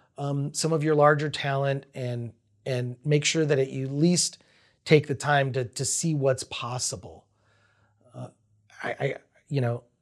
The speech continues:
uh, there's a movie called, uh, uh, Rent-A-Pal that's a really bizarre horror film that was put out recently by I F C.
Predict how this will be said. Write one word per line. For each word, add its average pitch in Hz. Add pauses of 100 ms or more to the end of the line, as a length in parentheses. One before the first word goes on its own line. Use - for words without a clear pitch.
uh, 120 (500)
there's 147
a 143
movie 151
called, 139 (240)
uh, 117 (920)
uh, 117 (220)
Rent-A-Pal 151 (540)
that's -
a 147
really 170
bizarre 131
horror 123
film 113
that 113
was 113
put -
out 120
recently 123
by 110
I 113
F 107
C. 123